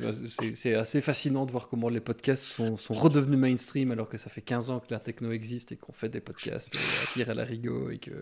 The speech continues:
et qu'il y a plein de gens qui vivent du podcast déjà depuis très longtemps. Et, et là, il y a eu un cut, il y a eu un espèce de, de, de,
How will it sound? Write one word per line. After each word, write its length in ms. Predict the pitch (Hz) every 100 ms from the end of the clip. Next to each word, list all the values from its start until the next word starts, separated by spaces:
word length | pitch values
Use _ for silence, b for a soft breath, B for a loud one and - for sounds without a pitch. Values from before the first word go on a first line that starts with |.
| 135 B B B B B
et 100 | 127
qu'il 180 | - 104
y 40 |
a 40 | 117
plein 260 | - 147
de 60 | 139
gens 180 | 131 131
qui 140 | -
vivent 260 | 113 147 131
du 100 | 120
podcast 380 | 127 - 139 117
déjà 180 | 113
depuis 220 | 110 110 -
très 200 | - 120
longtemps. 440 | 113 123 120 120
Et, 80 | 110 - b b b b 131
et 40 |
là, 320 | 147 180 180
il 100 | 160
y 60 | 135
a 60 |
eu 140 | 139 143
un 160 | 131 120
cut, 260 | - - 160 -
il 80 | 120
y 60 |
a 40 | 113
eu 120 | 113
un 120 | 113
espèce 280 | 113 - 123
de, 160 | 117 117
de, 220 | 120 110
de, 260 | 120 117